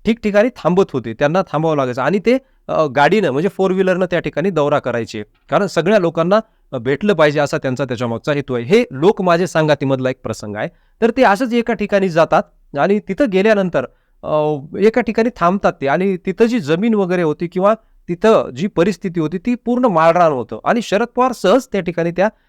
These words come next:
अ, म-, थांबतात आणि त्यांचा मुक्काम वगैरे असतो. आणि दुसऱ्या दिवशी ज्यावेळेस शरद पवार तिथून निघून जातात, तर दुसऱ्या दिवशी तिथं अफवा पसरते की इथं कुठली तरी इंडस्ट्री यायली, इथं कुठलं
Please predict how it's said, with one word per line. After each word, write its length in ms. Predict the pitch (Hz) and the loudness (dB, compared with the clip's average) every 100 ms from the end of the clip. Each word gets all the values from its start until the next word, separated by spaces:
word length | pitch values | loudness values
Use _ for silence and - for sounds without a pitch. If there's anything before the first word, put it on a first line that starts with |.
| _ - | _ -4
अ, 240 | 143 139 | 0 0
म-, 320 | 127 139 131 117 | -2 -4 -4 -2
थांबतात 380 | - 202 170 160 - 127 | 2 2 4 2 0 -2
आणि 360 | 147 190 202 | 0 2 0
त्यांचा 380 | 196 165 180 196 156 | 2 0 2 0 -2
मुक्काम 320 | 175 - 196 | -6 0 2
वगैरे 260 | 160 147 | 2 0
असतो. 360 | 120 - 160 - _ _ - | -4 -6 -10 -12 _ _ -4
आणि 180 | 185 240 | 0 0
दुसऱ्या 420 | 151 170 277 302 | -2 -2 2 2
दिवशी 340 | 226 190 226 | 0 -4 -4
ज्यावेळेस 380 | 139 170 262 262 | 0 2 2 0
शरद 140 | 226 | -2
पवार 260 | 226 220 220 202 | 0 0 0 -2
तिथून 340 | 185 220 220 - - | -8 -8 -10 -14 -8
निघून 360 | 135 196 269 | -4 -2 0
जातात, 280 | 170 147 - - | 0 0 -2 -4
तर 60 | |
दुसऱ्या 300 | 160 175 269 | -6 -4 -2
दिवशी 420 | 208 185 - 196 214 _ | -2 -4 -4 -6 -6 _
तिथं 280 | 190 - 170 175 _ - | -6 0 0 0 _ -10
अफवा 340 | 127 - 226 | -8 0 2
पसरते 540 | 240 180 - 151 - 151 | 2 0 -2 -2 -2 -6
की 240 | - 202 | -4 -4
इथं 180 | 151 233 | 0 0
कुठली 360 | 233 175 190 190 | 0 -2 0 0
तरी 160 | 202 208 | 0 0
इंडस्ट्री 420 | 175 180 - 185 | 0 -2 -2 0
यायली, 240 | 165 175 180 | 2 2 0
इथं 160 | 180 | -2
कुठलं 280 | 170 160 170 | -6 -4 -2